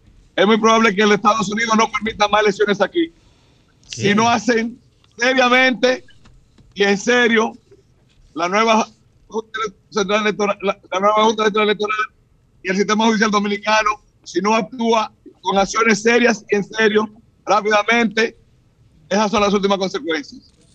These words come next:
Speaker 1: Porque no vamos a permitir que se desfalque el dinero dominicano, como lo hicieron, y a la vez que impongan candidatos que la diáspora ni siquiera lo conoce. Eso no vuelve a pasar.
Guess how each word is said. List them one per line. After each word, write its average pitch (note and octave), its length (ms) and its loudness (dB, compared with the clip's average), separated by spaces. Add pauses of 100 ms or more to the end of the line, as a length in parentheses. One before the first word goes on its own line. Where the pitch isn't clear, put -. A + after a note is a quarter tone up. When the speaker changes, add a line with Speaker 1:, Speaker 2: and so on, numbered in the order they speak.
(320)
Speaker 1:
Porque F#3 260 0
no A3+ 120 4
vamos B3 220 4
a B3+ 40 -20
permitir A#3 720 0 (840)
que G3 140 2
se G#3+ 160 2
desfalque A3+ 480 0
el G#3 80 -2
dinero A3 300 -2
dominicano, A3 680 -2 (1600)
como F#3+ 240 -2
lo G3 80 2
hicieron, G3 580 0 (800)
y F#3 80 -2
a G3+ 100 0
la G3+ 120 0
vez A#3 180 -2
que A3 60 -4
impongan A#3 500 -2
candidatos A3 880 -4 (960)
que F#3 120 0
la F#3 120 4
diáspora G#3+ 400 2
ni G3+ 120 2
siquiera G3+ 280 -2
lo G#3 100 -2
conoce. F3 420 -4 (840)
Eso F#3 240 -2
no G3+ 100 2
vuelve G3 180 2
a F3+ 40 0
pasar. D#3 400 -4